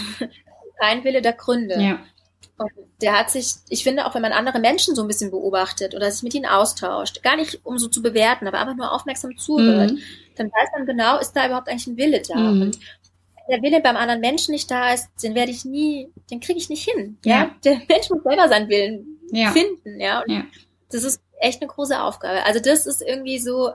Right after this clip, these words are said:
Speaker 1: einer, ein Satz neben Just Do It, der mir so wichtig ist. Und der dritte Satz, den, den hat mir meine Mutter so mitgegeben. Ähm, also es ist kein richtiger Satz, aber sie hat immer so an mich geglaubt. Also
Speaker 2: Mhm.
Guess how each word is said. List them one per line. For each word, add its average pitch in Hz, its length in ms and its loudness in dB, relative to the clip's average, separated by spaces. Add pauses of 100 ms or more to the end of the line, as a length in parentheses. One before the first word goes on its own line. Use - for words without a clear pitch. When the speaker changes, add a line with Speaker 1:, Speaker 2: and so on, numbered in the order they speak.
Speaker 1:
einer, 247 520 0 (680)
ein 233 220 2
Satz 254 200 2
neben 233 220 -2
Just - 260 -2
Do 247 100 -6
It, 262 160 2
der 220 100 -2
mir 214 100 -6
so 214 120 -8
wichtig 285 380 -6
ist. 269 260 0 (460)
Und 226 160 -2
der 220 100 2
dritte 302 340 2
Satz, 247 420 2
den, 214 280 0 (120)
den 226 140 -2
hat 233 120 -6
mir 233 60 -8
meine 208 200 -4
Mutter 208 440 0
so 202 100 -8
mitgegeben. 208 800 -8 (1000)
Ähm, 202 680 -2 (260)
also 214 160 0
es 220 80 -2
ist - 60 -14
kein 240 120 -2
richtiger 220 400 4
Satz, 220 300 4
aber 208 200 -2
sie 226 180 0
hat 254 200 0 (160)
immer 294 220 2
so 247 80 0
an 240 80 -2
mich 240 160 -6
geglaubt. - 580 -6
Also 208 260 6
Speaker 2:
Mhm. 208 240 -2